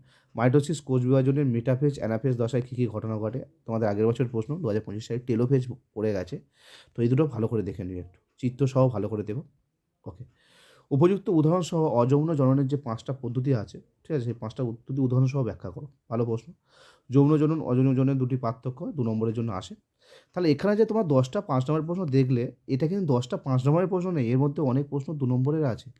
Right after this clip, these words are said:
ঠিক আছে? এই যে এগুলো তিন নম্বরের প্রশ্ন এটা, ঠিক আছে? এটা যেমন দু নম্বরের প্রশ্ন, এগুলো সব দু নম্বরের প্রশ্ন, ঠিক আছে? এটা যেমন তিন নম্বরের প্রশ্ন। তো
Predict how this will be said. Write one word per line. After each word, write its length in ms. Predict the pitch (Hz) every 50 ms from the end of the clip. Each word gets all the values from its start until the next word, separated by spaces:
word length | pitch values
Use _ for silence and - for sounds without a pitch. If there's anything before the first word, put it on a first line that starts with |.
| _ _ _ _ _ - _ _ _
ঠিক 100 | 190 196
আছে? 220 | 214 190 156 131 110
এই 260 | - - 135 143 139
যে 120 | 139 139
এগুলো 200 | 131 120 135 139
তিন 300 | 131 - - 139 135 127
নম্বরের 240 | 127 127 123 120 113
প্রশ্ন 300 | - - 90 - - 92
এটা, 120 | - - 120 - -
ঠিক 100 | 208 226
আছে? 300 | 160 127 - - - - - _ _ _ _ _ _
এটা 180 | - 131 143 143
যেমন 240 | 139 143 143 139 135 - - -
দু 100 | 123 139
নম্বরের 320 | 135 127 110 104 104 101 92
প্রশ্ন, 280 | - 90 85 - -
এগুলো 240 | - 143 151 175 185
সব 220 | 175 214 190 156
দু 60 | 139 139
নম্বরের 240 | 143 143 139 131
প্রশ্ন, 300 | 127 - 104 101 104 98
ঠিক 140 | - 175 175
আছে? 240 | 160 131 113 - -
এটা 200 | - - 127 135
যেমন 160 | 135 131 127 127
তিন 220 | 131 135 131 123
নম্বরের 200 | 113 104 101 90
প্রশ্ন। 280 | 90 90 87 - - 127 _ _ _ _ _ _ _ _ _ _ _ _
তো 240 | - 190 254 - -